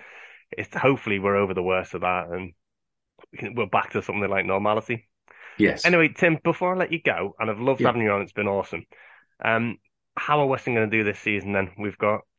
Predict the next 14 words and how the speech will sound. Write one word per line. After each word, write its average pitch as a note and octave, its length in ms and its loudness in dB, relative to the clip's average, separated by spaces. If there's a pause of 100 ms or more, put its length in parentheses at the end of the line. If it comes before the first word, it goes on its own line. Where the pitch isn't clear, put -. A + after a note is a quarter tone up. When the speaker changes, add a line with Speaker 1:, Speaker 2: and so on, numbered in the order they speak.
(1400)
Speaker 1:
a, A#2 160 4
a, A#2+ 220 2 (120)
a A#2+ 80 -4
tough - 440 0 (160)
run A2+ 420 2 (160)
now, A2 440 0 (220)
um, G2 400 0
especially A2+ 340 -2
with G2+ 120 -2
getting G2 220 0
beat F#2+ 200 -4 (680)
the G2 80 0
last F#2+ 240 -4
game. G2+ 320 0